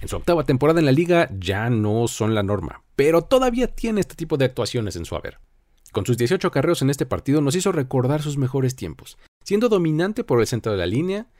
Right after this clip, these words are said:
siendo imposible de taclear en el primer contacto y totalmente letal en zona de gol. Con las sumadas en este partido ya ha rebasado las nueve mil yardas en su carrera, dándole un buen número digno de presumir.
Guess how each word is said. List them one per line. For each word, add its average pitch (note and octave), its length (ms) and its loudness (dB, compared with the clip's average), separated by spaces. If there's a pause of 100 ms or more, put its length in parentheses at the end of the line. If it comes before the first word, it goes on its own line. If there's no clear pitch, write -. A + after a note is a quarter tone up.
(140)
siendo D#2+ 220 -8
imposible A#2+ 540 0
de A2 100 4
taclear G#2 400 -2
en A2 80 0
el G2 80 -2
primer G#2 260 -2
contacto B2+ 760 -2
y A#2+ 160 2
totalmente G3 640 -2
letal D3 500 2
en F#2 140 -4
zona F#2 260 -4
de D#2+ 80 -4
gol. D#2 260 -8 (720)
Con B2+ 140 4
las A2+ 100 0
sumadas F3 320 0
en D3+ 100 2
este D#3 180 0
partido G3+ 500 -2
ya F3+ 320 4
ha - 20 0
rebasado G#3 600 0
las E3+ 180 -2
nueve A#2+ 380 2
mil D#3 300 0
yardas D#3 360 2
en A2+ 80 -2
su G#2+ 140 -6
carrera, D3+ 400 -2 (340)
dándole F3 320 6
un D3+ 260 4
buen D3 440 4
número C#3+ 380 4
digno G#2 360 0
de F#2 120 -2
presumir. F#2 420 -8